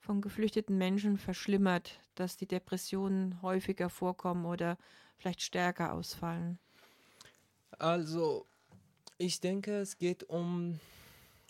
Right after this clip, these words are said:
Speaker 2: als, als erstens, äh, geht um Flucht. Wenn du nicht in deinem, äh, Heimatland mehr,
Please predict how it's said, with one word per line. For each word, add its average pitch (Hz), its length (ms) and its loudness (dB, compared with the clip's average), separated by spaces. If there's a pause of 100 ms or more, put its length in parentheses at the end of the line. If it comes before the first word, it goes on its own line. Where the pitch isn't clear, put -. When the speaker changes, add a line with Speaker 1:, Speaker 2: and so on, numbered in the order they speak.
(240)
Speaker 2:
als, 160 380 -2
als 160 280 -2
erstens, 175 920 -4
äh, 156 320 -4
geht 160 340 -8
um 156 420 -6 (100)
Flucht. - 720 -10 (480)
Wenn 151 200 -2
du 151 540 -4
nicht 156 420 -8 (240)
in 151 200 -6
deinem, 143 560 -4 (260)
äh, 147 400 -8 (100)
Heimatland 151 720 -6
mehr, 147 380 -8